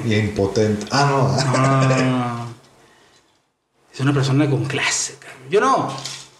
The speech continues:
Speaker 2: Yo crecí feíto. Y cuando de repente ese síndrome del patito feo se sucede en mí, el tener una pareja,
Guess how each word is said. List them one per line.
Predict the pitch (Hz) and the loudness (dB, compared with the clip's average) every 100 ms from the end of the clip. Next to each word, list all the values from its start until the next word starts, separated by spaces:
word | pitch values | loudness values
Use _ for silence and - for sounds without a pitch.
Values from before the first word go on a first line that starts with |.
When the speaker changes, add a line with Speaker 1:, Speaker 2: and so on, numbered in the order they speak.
| - - - - _ _ _ _ _ _ - - _ _ - | -20 -20 -20 -20 _ _ _ _ _ _ -20 -20 _ _ -2
Speaker 2:
Yo | 160 165 - - - - | -2 -2 -8 -18 -20 -6
crecí | 214 170 185 170 | -2 0 0 0
feíto. | 185 170 165 131 - - _ _ _ - | 2 0 -2 -8 -8 -18 _ _ _ -6
Y | 165 | -2
cuando | 196 175 | 0 2
de | 165 | 2
repente | 165 196 202 214 214 185 | 2 2 2 2 2 2
ese | 185 202 | 0 0
síndrome | 214 214 208 202 | 2 2 2 2
del | 175 165 | 2 2
patito | 151 156 196 | -2 -2 -2
feo | - 196 196 | 2 4 4
se | - 170 147 135 131 - - | 2 2 2 2 0 -6 -12
sucede | - 160 175 170 185 | -6 -2 0 2 2
en | 180 | 4
mí, | 170 175 - - - - - | 2 0 -8 -16 -20 -18 -2
el | 143 | 0
tener | 147 151 156 | 2 4 4
una | 185 185 | 2 2
pareja, | 170 160 160 | 2 2 2